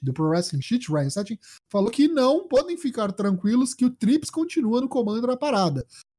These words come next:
Até porque, por ser no Full Sail, o Vince não estará lá,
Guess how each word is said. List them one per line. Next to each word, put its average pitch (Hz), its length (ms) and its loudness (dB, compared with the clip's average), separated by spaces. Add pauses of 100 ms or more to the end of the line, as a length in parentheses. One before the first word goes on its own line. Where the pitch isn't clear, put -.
(180)
Até 170 280 0
porque, 226 600 0
por 208 260 -4
ser 196 240 0
no 180 140 4
Full 147 240 -2
Sail, 202 440 -2 (320)
o 160 300 4
Vince 190 340 0
não 233 200 2
estará 254 400 0
lá, 196 280 2